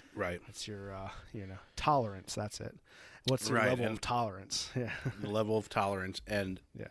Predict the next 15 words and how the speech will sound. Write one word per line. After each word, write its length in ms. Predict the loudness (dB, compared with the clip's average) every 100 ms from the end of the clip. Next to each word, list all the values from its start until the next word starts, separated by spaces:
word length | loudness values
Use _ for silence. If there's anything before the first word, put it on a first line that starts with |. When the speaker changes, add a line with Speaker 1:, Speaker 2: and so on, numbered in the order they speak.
| -12 -12
Speaker 1:
the, 320 | -8 -4 -4 -6 _ -10
the, 340 | -4 0 0
um, 400 | 0 -2 -6 -8 -12 _ _ _ _ _ _ _ _ _ _ _ -20 -20 _ -2
the 120 | 0
weight 300 | 2 0 0
of 160 | -10
consequence 880 | -6 -2 -2 -2 -6 -6 -6 -6 -6 -6
on 120 | -4
the 80 | -4
defect 600 | -4 -4 -2 -2 -4 -4
of 80 | -4
the 100 | -4
craft 440 | 0 0 0 -2
you're 100 | -6
making. 440 | -2 -4 -4 -12